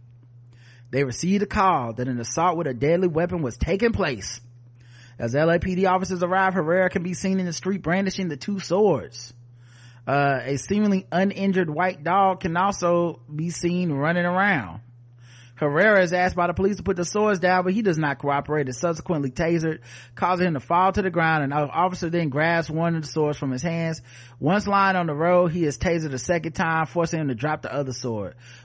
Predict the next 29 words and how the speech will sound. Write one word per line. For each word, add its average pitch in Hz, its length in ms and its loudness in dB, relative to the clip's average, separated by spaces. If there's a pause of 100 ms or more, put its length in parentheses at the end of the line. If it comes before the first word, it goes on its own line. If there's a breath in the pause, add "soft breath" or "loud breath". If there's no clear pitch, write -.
Once 170 240 2
both 180 260 2
swords 185 320 2
were 147 60 -6
seized, 175 360 -2
he 180 100 0
was 143 120 0
arrested 151 520 -2
at 120 300 -4
eleven 139 280 -4
thirty-five. 104 760 -6 (2000)
Mm-mm-mm. 113 680 -8 (1200 soft breath)
Um, 123 960 -2
they 123 140 -2
later 170 220 2
found 170 280 0
his 131 120 -6
mom 170 340 0
on 156 60 -2
the 139 80 -4
front 160 280 -6
steps 180 440 -2
of 135 120 -2
her 135 220 -2
house 156 360 0
with 127 140 -4
multiple 160 360 -2
stab 165 360 0
wounds 180 400 -2